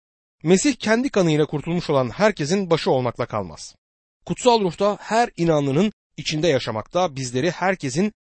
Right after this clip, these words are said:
birbirinin üyesi olduğu büyük bir aile olarak birbirimizde kaynaştırmaktadır. Çekirgelerin bize öğrettiği işte budur. Özdeyişler otuzuncu bölüm yirmi sekizinci ayette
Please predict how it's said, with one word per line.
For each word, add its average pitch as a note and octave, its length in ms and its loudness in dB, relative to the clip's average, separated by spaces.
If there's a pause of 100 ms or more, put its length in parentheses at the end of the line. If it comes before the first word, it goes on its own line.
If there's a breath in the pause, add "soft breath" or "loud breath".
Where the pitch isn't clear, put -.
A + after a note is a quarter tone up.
birbirinin F#3 640 0
üyesi D3 340 -2
olduğu C3+ 520 0
büyük E3 360 -6
bir G#3+ 260 -2 (280)
aile D3+ 340 6
olarak C3+ 440 4 (100)
birbirimizde D3+ 760 0 (260)
kaynaştırmaktadır. A2+ 960 -4 (400)
Çekirgelerin F3 540 0
bize D#3 160 -2
öğrettiği C3 580 -4
işte G#2 260 -8
budur. E2+ 180 -18 (680)
Özdeyişler F#3 480 0
otuzuncu F#3 400 -4
bölüm F3+ 160 0
yirmi D3+ 200 0
sekizinci D#3 420 -4
ayette F3 440 -2